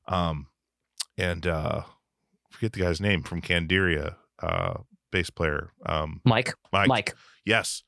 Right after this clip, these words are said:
Speaker 2: Yeah.
Speaker 1: And they stole his bass right out of Jerry's Pizza in Bakersfield. Someone came in, ran, grabbed one of his G N Ls and ran out the stairs. And we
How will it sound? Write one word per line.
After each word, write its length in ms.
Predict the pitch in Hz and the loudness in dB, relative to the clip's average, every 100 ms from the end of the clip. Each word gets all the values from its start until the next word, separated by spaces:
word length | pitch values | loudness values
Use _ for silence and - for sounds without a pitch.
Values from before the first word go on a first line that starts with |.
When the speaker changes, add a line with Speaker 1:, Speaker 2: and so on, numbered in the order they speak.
| _ _ - | _ _ 2
Speaker 2:
Yeah. 200 | 117 92 _ - | 2 2 _ 2
Speaker 1:
And 100 | 165 | 4
they 100 | 214 | 4
stole 280 | - 185 165 | 4 6 8
his 140 | 143 | 6
bass 380 | 151 170 147 - | 6 6 4 4
right 180 | 131 143 | 6 8
out 120 | 139 | 6
of 60 | |
Jerry's 320 | 123 135 127 - | 6 6 6 4
Pizza 360 | 147 156 120 | 2 4 4
in 80 | 101 | 6
Bakersfield. 720 | 117 143 139 - 98 71 - _ _ _ _ _ - | 4 4 2 2 2 2 -6 _ _ _ _ _ -2
Someone 260 | - 160 | 2 4
came 200 | 160 165 | 4 6
in, 120 | 156 123 | 6 6
ran, 340 | 131 120 104 | 6 4 0
grabbed 320 | 113 127 139 | 2 4 4
one 100 | 139 | 4
of 40 | 131 | 4
his 100 | 104 | 4
G 160 | 120 120 | 4 4
N 80 | 113 | 6
Ls 300 | 120 131 - | 6 2 2
and 200 | 101 95 | 0 2
ran 220 | 104 113 117 | 2 4 4
out 240 | 113 - | 2 0
the 80 | 101 | -4
stairs. 560 | - 104 110 160 - _ _ _ _ _ _ _ _ _ - | 2 4 4 0 -4 _ _ _ _ _ _ _ _ _ 2
And 160 | 120 | 4
we 140 | 120 | 6